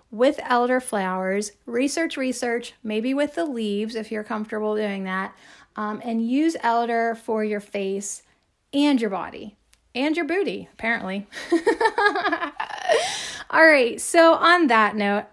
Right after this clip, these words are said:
we've made the nerds wait long enough. Na, na, na, na, na, na, na. Elder nerdy words. Okay, so this page is just kind of like a cluster F.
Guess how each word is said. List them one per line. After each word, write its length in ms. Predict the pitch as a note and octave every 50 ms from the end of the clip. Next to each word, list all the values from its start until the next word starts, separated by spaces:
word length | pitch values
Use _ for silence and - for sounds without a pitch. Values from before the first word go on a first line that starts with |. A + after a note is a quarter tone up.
| _ _ - - - - - _ _ _ - _ -
we've 380 | D4+ D4 C#4 D#4 F4 F#4 E4+ D#4
made 280 | D#4+ D4 C#4 C4+ A#3
the 40 | B3
nerds 520 | B3 A#3 A3+ A3 G#3+ A3 G#3+ G#3 G#3 - - - _ _ _ _ _ _ _ _ _ _
wait 260 | B3+ A#3 G#3 G3+ G3
long 320 | A3+ A3+ A#3+ B3 B3+ B3+ B3+
enough. 440 | A#3+ G#3+ F#3+ F#3 F#3+ G3 G3+ - _ _ _ _ _
Na, 220 | - G3+ G#3+ B3 C4
na, 180 | C#4 C#4+ C#4+
na, 280 | C#4 C#4+ C#4+ C#4+ C#4 C#4
na, 300 | C#4+ C#4+ C#4+ C#4 C#4+ C#4+
na, 120 | C4+ A#3+
na, 260 | A#3 C4 C#4+ C#4 C#4+ C#4+
na. 360 | C4+ C4 A3+ G3+ G3 - - - _ _ _ -
Elder 640 | C4 C4+ C#4 D4 E4 D#4 E4+ F4 E4+ F4 F4+ - - -
nerdy 640 | C4+ G#3+ G3 F#3+ F#3+ G3+ G#3 A3 A#3 A3+ A#3 A3 G#3
words. 540 | G3 F#3+ F#3 F3+ F3+ F#3 G#3+ A3+ A3 - - -
Okay, 500 | A#3 A3+ A3 A3+ A3 G3+ G3+ G3 - -
so 240 | A#3 - C4 B3 B3
this 240 | B3 C#4+ F4+ G#4+ G#4+
page 460 | - G4+ G4+ F#4 F4+ F4 E4+ C4+ B3+
is 140 | C4+ B3 A3
just 220 | A#3+ B3 B3 B3
kind 260 | - C4+ B3 A#3+ A#3
of 100 | A3+ A3
like 380 | A3 A3 G#3+ G3+ G3 G3 G3 -
a 100 | G3+ G#3
cluster 580 | - - - - B3 B3 B3 - - B3+ A3+ -
F. 400 | G#3 G#3+ G#3+ G#3 G#3 G#3 G#3